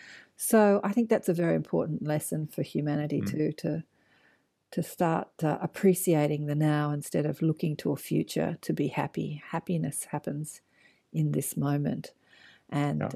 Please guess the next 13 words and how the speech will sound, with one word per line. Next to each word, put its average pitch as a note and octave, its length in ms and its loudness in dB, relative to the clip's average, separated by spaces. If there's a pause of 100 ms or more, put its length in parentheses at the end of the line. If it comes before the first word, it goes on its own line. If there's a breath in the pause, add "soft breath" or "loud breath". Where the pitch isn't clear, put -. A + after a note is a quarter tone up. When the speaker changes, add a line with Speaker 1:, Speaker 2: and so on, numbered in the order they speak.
(340)
Speaker 1:
and E3+ 200 2
the D#3+ 60 4
happy E3+ 580 0
inspires E3+ 1000 2
the D#3+ 120 4
great D#3 360 2
ideas, D#3 600 0
right? D3 320 0 (140)
Like, E3 240 2
you F3 80 8
know E3+ 120 2
yourself, E3 580 2
Siravan, D3+ 600 0